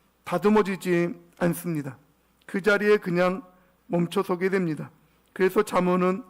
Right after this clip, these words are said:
이것을 지혜의 문제로 다루지 않고 생명의 문제로 다룹니다. 이 말씀은 우리 신앙생활에서도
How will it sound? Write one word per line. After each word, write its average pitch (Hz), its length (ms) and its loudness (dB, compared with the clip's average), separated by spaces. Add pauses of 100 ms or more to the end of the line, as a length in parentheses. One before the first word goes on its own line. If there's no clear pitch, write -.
(320)
이것을 190 580 2 (380)
지혜의 214 460 2
문제로 190 380 4
다루지 170 400 2
않고 165 600 -2 (320)
생명의 247 640 6
문제로 160 580 0 (260)
다룹니다. 151 540 -2 (600)
이 190 100 -4
말씀은 196 680 -2 (320)
우리 208 180 -2
신앙생활에서도 196 1200 0